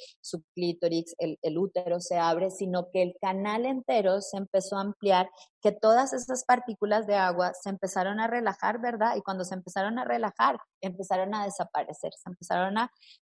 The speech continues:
mutar, empezaron a alquimizarse y se convirtieron en ese vapor. Entonces, realmente, mi invitación... y esto es una exploración, o sea, no es, o sea,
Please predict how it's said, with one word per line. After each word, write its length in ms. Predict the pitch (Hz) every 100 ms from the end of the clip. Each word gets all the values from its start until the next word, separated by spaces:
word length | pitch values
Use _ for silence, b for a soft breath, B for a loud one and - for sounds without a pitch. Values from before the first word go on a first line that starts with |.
| -
mutar, 460 | 190 196 185 233
empezaron 400 | 262 202 185 180
a 40 | 196
alquimizarse 720 | 202 196 185 190 190 185 -
y 60 | 185
se 140 | 180
convirtieron 680 | 180 175 175 - 180 202 240 _ b b _ -
en 160 | 202 190
ese 240 | 190 196
vapor. 400 | 190 180 175 170
Entonces, 420 | 185 220 226 262
realmente, 800 | 240 233 220 240 247 - 185 240 _ -
mi 180 | 175 175
invitación... 760 | 165 170 156 170 202 180 202 - _ _ _ _ _ -
y 140 | 196
esto 240 | 196 -
es 140 | 226 214
una 160 | 165
exploración, 680 | 160 - 160 151 - 262 254
o 80 | 160
sea, 120 | 151
no 140 | 147 160
es, 180 | 233 - - _ _ -
o 80 |
sea, 120 | 135